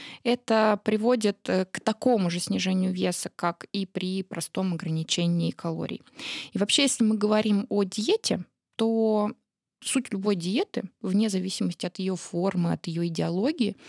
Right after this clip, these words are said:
сводится к простому, очень, эм, к простой теории. Мы должны потреблять меньше, чем тратим,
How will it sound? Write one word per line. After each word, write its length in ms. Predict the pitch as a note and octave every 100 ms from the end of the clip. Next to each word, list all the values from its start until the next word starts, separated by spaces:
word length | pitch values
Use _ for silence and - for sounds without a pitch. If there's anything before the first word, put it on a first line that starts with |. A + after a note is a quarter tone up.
| - -
сводится 540 | - B3 A#3 - F#3 -
к 340 | - G#3 G3+ F#3+ F3+ -
простому, 760 | F3 - - C4+ C4 A#3 G#3+ - - - - -
очень, 580 | - G#3+ G#3 G#3 F#3+ F3+ F3+
эм, 640 | F3+ F#3 F3+ F3 E3+ E3+ - _ _ _ _ -
к 100 | -
простой 320 | F#3+ - G3
теории. 480 | - F#3 F3+ E3+ G3 _ - - - - - _ -
Мы 240 | G#3+ G#3+
должны 640 | F#3 G3 F#3 G3+ F3 F3 - _
потреблять 560 | F#3+ G3+ F#3+ F#3+ F3+ F#3+
меньше, 360 | F#3 E3 - -
чем 240 | F#3 G3 - _
тратим, 380 | - G#3+ - G4+